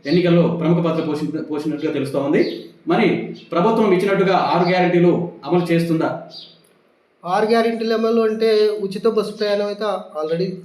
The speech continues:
Speaker 2: సక్సెస్ అయింది. ఇంకా కరెంటు, విద్యుత్ విషయంలో,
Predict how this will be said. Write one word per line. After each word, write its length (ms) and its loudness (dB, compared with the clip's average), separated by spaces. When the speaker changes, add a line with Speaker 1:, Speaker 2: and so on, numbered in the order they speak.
Speaker 2:
సక్సెస్ 340 -12
అయింది. 340 -4
ఇంకా 520 0
కరెంటు, 600 0
విద్యుత్ 300 -6
విషయంలో, 560 -4